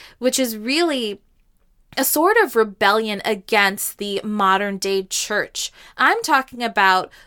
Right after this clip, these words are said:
Lucifer as this being, an entity, and this evolution of Pan itself, or the evolution of these pagan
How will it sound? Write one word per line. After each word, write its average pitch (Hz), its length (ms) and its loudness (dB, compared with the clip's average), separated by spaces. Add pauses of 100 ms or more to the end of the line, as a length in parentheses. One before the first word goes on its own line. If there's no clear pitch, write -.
Lucifer 233 760 2
as 208 240 0
this 190 520 -2 (420)
being, 262 440 2
an 220 120 0
entity, 226 800 -2
and 226 220 -2
this 220 320 -2
evolution 233 1040 0
of 202 320 0 (180)
Pan 214 320 0
itself, 240 500 0
or 196 60 -4
the 190 180 -8
evolution 208 840 -2 (360)
of 220 460 4
these 214 380 -6 (160)
pagan 233 680 0